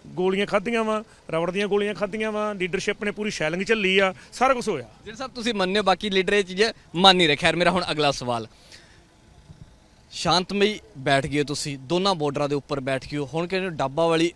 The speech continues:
Speaker 2: ਬਾਰਡਰ ਵੀ ਘੇਰ ਲਾਂਗੇ, ਪਰ ਕੀ ਤੁਸੀਂ ਵਾਕਿਆ ਹੀ ਗੰਭੀਰਤਾ ਦੇ ਨਾਲ, ਮੈਂ ਗੰਭੀਰ ਸਵਾਲ ਕਰ ਰਿਹਾ ਪੰਜਾਬ ਦੇ ਵਪਾਰੀ ਵਰਗ ਬਾਰੇ, ਕਿਉਂਕਿ ਮੈਂ ਲੁਧਿਆਣੇ ਦਾ ਗੇੜਾ ਕੱਢਿਆ ਸੀਗਾ, ਪੰਜਾਬ ਦਾ ਵਪਾਰੀ ਵਰਗ ਬਹੁਤ ਦੁਖੀ ਹੈ, ਬਹੁਤ ਪਰੇਸ਼ਾਨ ਹੈ, ਸਮਾਨ ਨਹੀਂ ਪਹੁੰਚ ਰਿਹਾ,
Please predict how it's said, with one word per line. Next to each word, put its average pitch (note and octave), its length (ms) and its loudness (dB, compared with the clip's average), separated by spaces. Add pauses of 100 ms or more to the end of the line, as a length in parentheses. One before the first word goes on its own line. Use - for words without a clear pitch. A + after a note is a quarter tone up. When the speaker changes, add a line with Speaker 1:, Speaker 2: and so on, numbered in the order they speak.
Speaker 2:
ਬਾਰਡਰ C#3+ 300 0
ਵੀ D3+ 180 -2
ਘੇਰ D3+ 160 2
ਲਾਂਗੇ, C3 320 -4 (440)
ਪਰ C4 120 4 (100)
ਕੀ C4+ 160 2
ਤੁਸੀਂ C4+ 300 0
ਵਾਕਿਆ F#3+ 500 4
ਹੀ G#3+ 260 0 (360)
ਗੰਭੀਰਤਾ G#3+ 600 6
ਦੇ F3 120 2
ਨਾਲ, C3 220 -2 (240)
ਮੈਂ G3 200 6 (200)
ਗੰਭੀਰ F3+ 340 4
ਸਵਾਲ F#3 240 2
ਕਰ D#3+ 180 0
ਰਿਹਾ E3+ 180 -8 (560)
ਪੰਜਾਬ D3+ 480 6
ਦੇ E3 140 2
ਵਪਾਰੀ D3 460 2
ਵਰਗ D3 180 2
ਬਾਰੇ, D3 260 0
ਕਿਉਂਕਿ E3 220 -4
ਮੈਂ E3+ 120 0
ਲੁਧਿਆਣੇ D#3+ 340 2
ਦਾ E3+ 160 0 (560)
ਗੇੜਾ F3 240 4
ਕੱਢਿਆ F#3 320 4
ਸੀਗਾ, D#3 280 0
ਪੰਜਾਬ D3 580 -2
ਦਾ E3 140 0
ਵਪਾਰੀ C#3+ 460 -4
ਵਰਗ C#3+ 180 0
ਬਹੁਤ F3 380 2
ਦੁਖੀ B2 400 -6
ਹੈ, B2 100 -12 (240)
ਬਹੁਤ D3 220 -2
ਪਰੇਸ਼ਾਨ B2 480 -4
ਹੈ, C#3+ 220 -8
ਸਮਾਨ D#3+ 460 4
ਨਹੀਂ E3+ 160 2
ਪਹੁੰਚ D#3+ 320 -4
ਰਿਹਾ, D#3+ 260 0